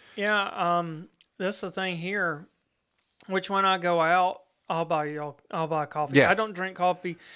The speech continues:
Speaker 1: so a lot of times I don't think about it.
Speaker 2: Sure.
Speaker 1: And,
Speaker 2: And I don't
Speaker 1: and,
Speaker 2: mind
Speaker 1: but when
Speaker 2: providing
Speaker 1: I,
Speaker 2: my own,
Speaker 1: but
Speaker 2: you
Speaker 1: when
Speaker 2: know?
Speaker 1: I'm there and I'm seeing it and it's right there, I'll grab it and, and bring
Speaker 2: Mm-hmm.
Speaker 1: it in, you know. But, um,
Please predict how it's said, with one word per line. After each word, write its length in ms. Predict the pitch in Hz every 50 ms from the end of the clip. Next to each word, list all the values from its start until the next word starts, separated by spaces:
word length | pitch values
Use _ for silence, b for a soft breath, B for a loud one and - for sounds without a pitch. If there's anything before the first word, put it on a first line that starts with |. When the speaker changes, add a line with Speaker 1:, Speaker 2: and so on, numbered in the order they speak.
| B B
Speaker 1:
so 160 | B - - 226
a 20 |
lot 100 | 226 240
of 60 | 240 226
times 140 | 226 220 202
I 60 | 202
don't 240 | 196 190 180 - - -
think 260 | 202 202 208 - -
about 380 | 160 147 156 143 139 139 147
it. 300 | 156 - - - _ - _ _
Speaker 2:
Sure. 360 | - - - - 143 87 - - -
Speaker 1:
And, 360 | - 208 180 175 175 170 170
Speaker 2:
And 80 | 143 143
I 100 | 165 202
don't 120 | 226 214 196
Speaker 1:
and, 60 | 202
Speaker 2:
mind 140 | 160 196 220
Speaker 1:
but 100 | 202 202
when 60 | 139 113
Speaker 2:
providing 200 | 127 120 117 190
Speaker 1:
I, 20 | 196
Speaker 2:
my 100 | 104 101
own, 240 | 95 85 76 73
Speaker 1:
but 80 | 185 185
Speaker 2:
you 40 | 190 190
Speaker 1:
when 80 | 185 185
Speaker 2:
know? 60 | 180
Speaker 1:
I'm 140 | 180 175 160
there 460 | 165 165 175 196 220 233 247 247 240 _ _ _ _ _ _ _ _ _ -
and 160 | 208 190 180
I'm 140 | 170 170 160 -
seeing 360 | - - 190 196 208 208 208 202
it 120 | 202 202
and 80 | 214 180
it's 100 | 165 -
right 160 | 196 185 180 180
there, 200 | 214 202 190 175
I'll 120 | 165 170
grab 340 | 165 - 165 160 165 165 156
it 160 | 165 - -
and, 220 | 185 160 147 147 165 _ _ _ -
and 140 | 170 156 151
bring 220 | - 156 165 160
Speaker 2:
Mm-hmm. 60 | 156 156
Speaker 1:
it 60 | 147
in, 340 | 156 156 151 143 143 147 147
you 100 | 151 151
know. 240 | 151 151 151 147 151 b b b b b b b b b b b _ _ _ _ _ _ _ _
But, 380 | - 185 180 185 196 - - - - -
um, 480 | 226 175 170 165 165 160 156 156 147